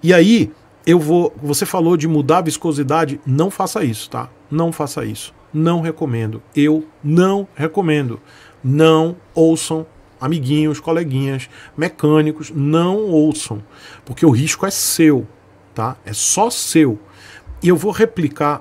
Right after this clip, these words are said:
um vídeo. Eu assisto muito conteúdo, principalmente de carro,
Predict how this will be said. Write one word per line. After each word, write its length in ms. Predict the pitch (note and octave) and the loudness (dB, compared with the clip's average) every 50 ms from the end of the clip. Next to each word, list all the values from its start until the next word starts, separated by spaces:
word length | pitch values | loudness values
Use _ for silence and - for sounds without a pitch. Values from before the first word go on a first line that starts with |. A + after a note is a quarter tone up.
| - - | -8 -6
um 140 | - D3 D#3 | -4 -2 -2
vídeo. 400 | B2 B2+ D3+ E3 C3 A#2+ A#2+ - - _ _ _ | -2 -2 -4 -4 -6 -8 -10 -14 -16 _ _ _
Eu 140 | - D#3 G3+ | 0 0 0
assisto 480 | F3 - - - E3+ - - - F#3+ - - _ - | 0 -2 -2 -4 -4 -6 -6 -10 -12 -14 -14 _ -4
muito 480 | B2+ B2+ C3+ C#3+ D3+ D#3+ E3+ E3 - - | -4 -2 0 2 2 2 2 0 -6 -10
conteúdo, 720 | - C3+ B2+ B2 B2 A#2+ G#2+ G#2 A2 A2+ A#2 A#2+ A#2 B2+ - _ _ _ _ _ _ | -8 -8 -8 -6 -4 -4 -2 -2 -2 -4 -6 -8 -10 -12 -14 _ _ _ _ _ _
principalmente 580 | - G#3 G#3 - F#3+ - E3+ D#3 D3 C#3+ - | -2 -2 -2 -2 -4 -4 -4 -2 -2 -4 -6
de 120 | B2+ A#2 G#2+ | -8 -12 -12
carro, 440 | - - B2+ B2 B2+ B2+ B2 D3 | -10 -6 -4 -2 -2 -2 -4 -6